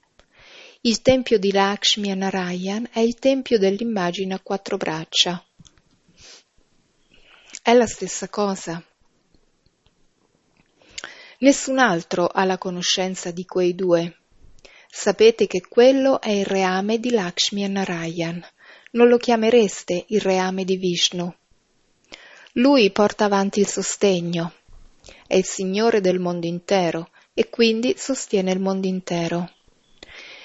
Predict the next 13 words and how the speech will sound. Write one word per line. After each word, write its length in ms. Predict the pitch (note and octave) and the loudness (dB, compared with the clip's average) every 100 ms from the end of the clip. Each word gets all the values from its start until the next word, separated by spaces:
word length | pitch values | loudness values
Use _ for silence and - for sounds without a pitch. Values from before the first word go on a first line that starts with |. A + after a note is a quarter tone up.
| - | -4
Dio 180 | A3 C4 | 2 4
Shiva 420 | - D4 A3+ F3+ | 4 2 0 0
parla, 560 | F#3+ F3+ E3+ D#3 E3 - _ _ _ _ | 0 -2 -4 -6 -8 -10 _ _ _ _
vi 140 | G3+ | -2
insegna 460 | G#3 G#3 B3 C4 B3+ | -2 0 2 2 2
Raja 300 | A3 G#3 G#3 | 0 0 -2
Yoga. 600 | G3 F#3 F3 E3+ F3 F3 - _ _ _ _ _ _ _ _ _ - - - | -2 -2 -2 -4 -6 -6 -10 _ _ _ _ _ _ _ _ _ -20 -20 -6
Consideratevi 840 | G3 F#3 F#3+ F#3 F3 F#3 G3 F3+ | -6 0 2 4 2 0 -2 -6
un'anima 580 | F3 F3+ F#3+ A3 B3 B3+ | -6 -4 -6 -4 -4 -2
e 60 | A#3+ | -2
ricordate 580 | G#3 - G3 G3 F#3+ F#3 | -4 -6 -4 -2 -4 -4
il 140 | F#3 | -8
Padre, 520 | - E3+ E3 E3+ F3 | -8 -8 -4 -6 -6